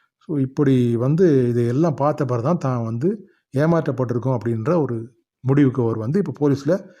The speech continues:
கம்ப்ளைண்ட் கொடுத்துருக்கிறாரு. கிட்டத்தட்ட ஒரு ஒண்ணு, ஒண்ணே கால் கோடி ரூபாய் அளவுக்கு அவர் ஏமாத்திட்டு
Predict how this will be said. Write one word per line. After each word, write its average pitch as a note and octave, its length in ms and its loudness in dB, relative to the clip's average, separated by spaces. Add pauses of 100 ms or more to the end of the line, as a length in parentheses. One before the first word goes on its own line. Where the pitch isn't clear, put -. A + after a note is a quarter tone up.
(320)
கம்ப்ளைண்ட் C#3 280 2
கொடுத்துருக்கிறாரு. A2 600 -4 (380)
கிட்டத்தட்ட F#3+ 320 4
ஒரு F3+ 160 6
ஒண்ணு, D#3+ 580 2
ஒண்ணே D3+ 120 0
கால் C#3 140 0
கோடி B2 240 0
ரூபாய் C3+ 220 2
அளவுக்கு A#2+ 360 0
அவர் C#3 160 2
ஏமாத்திட்டு B2 540 -2